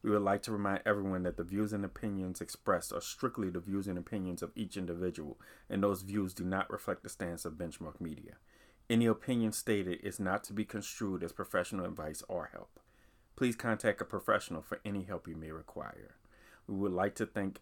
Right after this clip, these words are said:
all of our guests for today and also for contributions of our listening family.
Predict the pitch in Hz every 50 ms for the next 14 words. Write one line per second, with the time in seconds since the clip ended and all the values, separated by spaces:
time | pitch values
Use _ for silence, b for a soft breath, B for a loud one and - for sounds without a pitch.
0 | _ - 101 98 101 104 101 92 92 87 90 85 85 - 90 95 - - - 113
1 | - - 117 98 107 107 110 - - - 104 95 95 90 95 95 - - 87 -
2 | - 92 - - 92 90 87 - 90 82 - 87 82 80 - - 90 80 76 73
3 | - B B B B B B - 92 92 85 - 80 80 80 80 80 80 - -
4 | - 85 80 73 - - - - 50 - 50 50 50